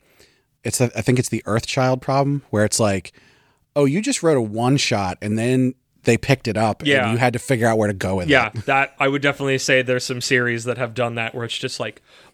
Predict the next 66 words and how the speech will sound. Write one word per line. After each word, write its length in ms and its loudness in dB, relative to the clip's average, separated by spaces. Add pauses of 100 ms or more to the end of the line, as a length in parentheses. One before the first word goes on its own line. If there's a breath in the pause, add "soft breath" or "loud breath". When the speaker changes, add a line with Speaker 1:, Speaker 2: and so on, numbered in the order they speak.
Speaker 2:
"Oh, 260 2
you, 440 -10 (800)
yeah, 280 0
you 140 -2
had 140 0
your 100 0
one 200 0
shot 300 0
and 100 -4
you 60 -2
Speaker 1:
Yeah. 80 -2
Speaker 2:
just 120 -2
didn't 120 -6
know 100 4
what 80 0
you 80 -6
were 60 -4
doing 260 -6
anymore. 380 -12
You've 220 -10
caught 240 0
the 60 -4
mail 220 0
truck 340 -2
and 120 -6
now 260 0
you 160 -10
just 180 -12
don't 120 -2
know 80 -4
what 80 -6
to 80 -8
do 100 -4
with 140 -6
yourself 580 -2 (120)
Speaker 1:
<laughs> 100 -8
Speaker 2:
out 200 2
of 160 -4
the 100 -2
gate." 520 -2 (680)
So 240 0
that's, 240 0 (320 soft breath)
again, 320 0
this 160 -4
is 100 -2
the 80 0
joy 340 2
of 200 -2
Shonen 300 0
Jumping 240 2
the 60 0
Gun, 160 6
where 100 -2
you 80 -6
can 80 -4
get 80 -2
the 80 -4
first 200 -2
chapter 280 2
and 80 -2
it 40 -8
can 120 -4
be 100 0
immaculate, 640 0
and 120 2
then 320 0